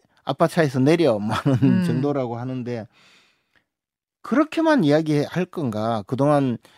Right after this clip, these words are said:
Speaker 1: 엠비씨에서 보여준 여러 가지 그 언론사로서의 모습이 워낙에 많은 저 문제점을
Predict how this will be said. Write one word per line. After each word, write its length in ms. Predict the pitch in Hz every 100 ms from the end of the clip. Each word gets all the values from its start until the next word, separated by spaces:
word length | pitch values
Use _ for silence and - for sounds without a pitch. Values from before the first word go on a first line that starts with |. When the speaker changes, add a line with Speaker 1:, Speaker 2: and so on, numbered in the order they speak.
| _
Speaker 1:
엠비씨에서 580 | 135 151 160 151 127 120
보여준 500 | 98 117 123 120 117
여러 160 | 110 123
가지 720 | 120 101 107 110 107 98 104
그 340 | - 110 104 95
언론사로서의 1600 | 127 127 113 107 101 98 104 92 95 101 120 110 104 107 104 98
모습이 640 | 117 135 107 107 107 95 - - - -
워낙에 600 | 180 262 269 262 269 254
많은 720 | 139 127 151 143 117 110 101
저 400 | - 117 104 101
문제점을 1500 | 117 131 131 127 123 117 110 104 113 - 120 131 117 120 107